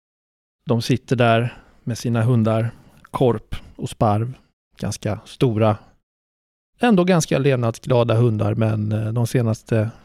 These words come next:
veckorna har tärt även på dem. Men det är ganska stora hundar som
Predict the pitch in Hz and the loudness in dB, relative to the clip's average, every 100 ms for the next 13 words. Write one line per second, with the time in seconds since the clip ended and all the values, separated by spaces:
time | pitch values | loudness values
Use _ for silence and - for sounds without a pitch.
0 | - - 165 123 - 110 101 101 - 107 | -20 -8 -2 -2 0 -2 0 -2 0 0
1 | - - - 147 117 113 131 113 - - | -2 -12 0 0 0 -2 -2 -2 -4 -12
2 | _ _ _ _ _ _ _ _ _ _ | _ _ _ _ _ _ _ _ _ _
3 | 170 175 180 165 143 - 127 117 117 110 | 0 4 4 2 0 0 2 4 2 0
4 | 101 101 110 101 | -2 -2 -4 -4